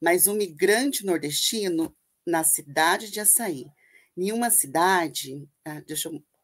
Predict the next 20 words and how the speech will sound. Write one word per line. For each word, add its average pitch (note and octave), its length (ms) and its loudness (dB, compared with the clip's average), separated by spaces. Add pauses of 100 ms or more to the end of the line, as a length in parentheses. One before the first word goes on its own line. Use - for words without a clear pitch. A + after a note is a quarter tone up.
(100)
colocar D3+ 280 -6
essa C#3+ 200 -6
imagem D3 400 -10
aqui. - 240 -16 (640)
É, F3+ 440 6
numa G#3+ 220 0
cidade F#3+ 800 2 (420)
que F#3+ 120 -2
alguns, G3 880 6
né, F3 320 4
assim, D3+ 520 2
falam, D#3 500 2 (320)
é D#3 140 -4
uma E3+ 160 0
das E3+ 220 4
mais F3+ 300 2
nipônicas F#3 720 -4
do D#3+ 80 -4
nosso D3+ 320 0
estado. D#3+ 680 -2